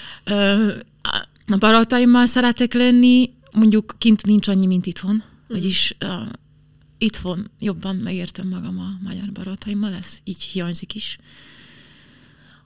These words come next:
Speaker 1: Ah, ja, sajnos. De sokat beszélek mondjuk a családommal is, ha csak ilyen, ö, mindennapi dolgok, hogy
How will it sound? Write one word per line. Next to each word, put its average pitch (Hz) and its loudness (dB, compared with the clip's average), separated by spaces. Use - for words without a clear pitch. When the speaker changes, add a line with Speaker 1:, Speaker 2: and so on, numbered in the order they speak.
Speaker 1:
Ah, 202 -4
ja, 175 -10
sajnos. 196 -4
De 285 2
sokat 269 2
beszélek 214 -2
mondjuk 208 -2
a 175 -8
családommal 214 0
is, 214 0
ha 233 -4
csak - -2
ilyen, 320 2
ö, 277 -2
mindennapi 202 2
dolgok, 175 -4
hogy 180 -6